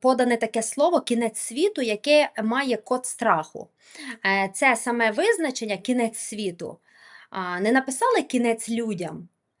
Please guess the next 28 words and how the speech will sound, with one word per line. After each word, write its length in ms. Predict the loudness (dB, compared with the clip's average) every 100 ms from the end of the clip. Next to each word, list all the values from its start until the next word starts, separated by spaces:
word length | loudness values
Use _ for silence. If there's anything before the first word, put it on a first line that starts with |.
| _
тому 200 | 0 2
що 160 | 2 -2
світ 340 | -4 -6 -4
залишається, 920 | -2 -2 -2 0 0 0 -4 -10 -14 -16 _ _ _
а 80 | 2
написали 540 | 4 2 0 2 2
«кінець 360 | 2 0 0 -2
світу». 600 | -6 -2 0 0 -4 -10 -12 0
А 80 | 2
якщо 280 | 4 0
світ 280 | 0 0 2
закінчиться, 540 | 0 2 2 2 0 6
де 160 | 8
люди 280 | 8 6 2
дінуться? 520 | 0 -2 -2 -4 0
Нема 500 | 4 6 6 4 2
місця 380 | 2 0 0 -6
для 180 | -6 -4
людей. 420 | -4 -2 -2 -4 -12 -20 -4
Тобто 460 | 6 6 6 0 0 -10
самий 720 | 0 2 2 -2 -4 -4 -4
вислів 520 | -4 -4 -4 -10 -12
цього 420 | -6 -4 -4 -6
коду, 480 | -4 -2 -2 -2 -6 -6
він 240 | -4 -4
має 420 | -2 -2 -2 -2 -4
енергію 420 | -2 -2 -2 -4
страху 640 | -6 -4 -2 -2 -8 -20